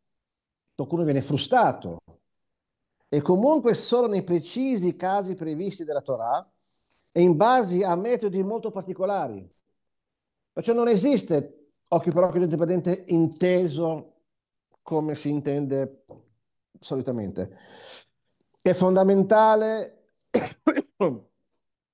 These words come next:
inoltre, eh, quanto insegna il Talmud, ecco questo che diceva David,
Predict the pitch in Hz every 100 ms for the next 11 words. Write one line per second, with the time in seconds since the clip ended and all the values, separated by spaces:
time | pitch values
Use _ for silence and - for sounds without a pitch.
0 | _ 147 160 180 170 143 120 98 - _
1 | _ _ _ _ _ _ _ - 123 123
2 | 123 117 120 113 - 165 170 165 143 185
3 | 160 139 127 120 143 170 151 123 165 156
4 | 143 120 127 117 117 107